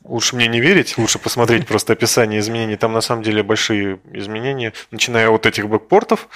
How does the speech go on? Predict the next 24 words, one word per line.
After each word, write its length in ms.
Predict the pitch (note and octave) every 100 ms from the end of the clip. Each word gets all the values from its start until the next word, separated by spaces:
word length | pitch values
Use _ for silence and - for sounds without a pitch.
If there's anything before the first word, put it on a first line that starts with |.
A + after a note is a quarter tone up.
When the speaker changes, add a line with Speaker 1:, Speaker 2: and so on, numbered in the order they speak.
| - - -
Speaker 1:
из 260 | D#3 C#3+ C3+
апстрима 520 | C#3+ - - D3 C3+
там 200 | C3+ B2+
ноль 140 | B2 B2
семь, 280 | - B2 A#2 _
если 400 | - B2+ A2+ -
версию 320 | A#2+ A#2 A2+
смотреть, 400 | - A#2 A2 A2+
и 40 | A#2
заканчивая 440 | A#2 D3 D3 A#2+
вот 120 | A2
этими 220 | A#2+ A#2+
фишками. 460 | A#2 A#2 - - F#2+ - -
Из 120 | A#2+
интересного, 580 | C3 F3+ C#4+ - C3 G#2 _ _ _ _ _ _ _ -
э, 340 | A2 G#2 G#2
в 40 | G#2
версии 340 | G#2+ A2+ -
ноль 200 | G#2+ A2+
восемь 300 | A#2 A2+ -
вышла, 420 | G2+ G2+ - G2 - - - - -
это 300 | - A2 -
Special 600 | B2+ - - C#3+ - B2+
Allocation 580 | A2 G#2+ B2+ B2 A#2+ A2